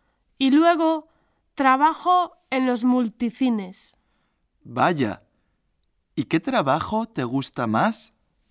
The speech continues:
Speaker 1: Las clases particulares, creo.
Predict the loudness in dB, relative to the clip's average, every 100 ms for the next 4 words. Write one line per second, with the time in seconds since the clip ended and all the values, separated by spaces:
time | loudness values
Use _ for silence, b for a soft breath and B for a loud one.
0 | _ _ _ _ _ _ _ -4 2 2
1 | 0 2 2 2 0 -2 -2 -2 -2 -6
2 | -6 -2 0 0 -4 -12 -14 -6 -4 -2
3 | -6 -10